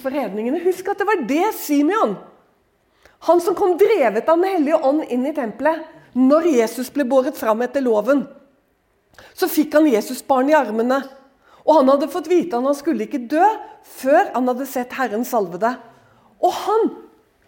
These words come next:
han begynner bare å profetere det han, det han kjente ifra Jesaja førtini. Når han får Jesus i armene, så sier han, ikke sant,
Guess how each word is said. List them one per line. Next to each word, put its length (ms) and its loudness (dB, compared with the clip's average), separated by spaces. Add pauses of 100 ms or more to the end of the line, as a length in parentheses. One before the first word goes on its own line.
(340)
han 240 4
begynner 280 4
bare 200 2
å 60 -12
profetere 800 -4 (440)
det 140 0
han, 160 4 (240)
det 240 0
han 160 2
kjente 480 -2 (120)
ifra 240 -4
Jesaja 420 0 (180)
førtini. 380 2 (340)
Når 160 4
han 80 0
får 160 -2
Jesus 320 -4
i 60 4
armene, 240 0
så 120 -8
sier 220 -2
han, 120 0
ikke 120 -2
sant, 140 -6